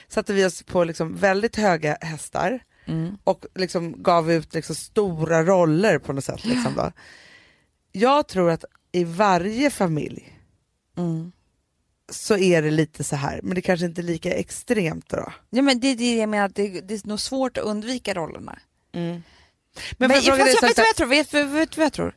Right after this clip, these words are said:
Speaker 2: är skillnaden? Jag tror att alla ska ha roller, men man ska ha olika roller för varandra.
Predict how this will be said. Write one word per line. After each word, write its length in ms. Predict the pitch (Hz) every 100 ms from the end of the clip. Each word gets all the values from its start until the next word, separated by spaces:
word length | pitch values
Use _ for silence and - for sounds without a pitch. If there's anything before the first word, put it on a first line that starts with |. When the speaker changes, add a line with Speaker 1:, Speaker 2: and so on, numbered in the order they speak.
| -
Speaker 2:
är 100 | 202
skillnaden? 440 | 196 160 - - _ - - -
Jag 280 | 208 294 359
tror 120 | 233
att 100 | 214
alla 280 | - 208 180
ska 160 | - 185
ha 140 | 175
roller, 440 | 180 170 151 185 240 _ _
men 120 | 208
man 120 | 214 226
ska 140 | 226
ha 80 | 220 _
olika 600 | 277 240 220 330 - 294
roller 360 | 285 208 160 165
för 320 | - 151 147
varandra. 520 | 175 262 233 - -